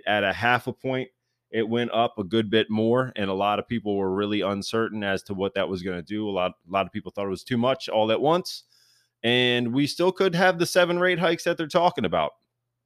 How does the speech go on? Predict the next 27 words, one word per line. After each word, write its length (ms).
They 140
might 200
be 100
smaller. 580
We 100
might 380
get 220
that 160
half 260
a 60
point, 340
uh, 420
in 100
two 200
sessions 420
from 160
now, 400
and 500
that 240
could, 260
you 220
know, 180
spur 340
some 180
more 160
controversy. 880
But 260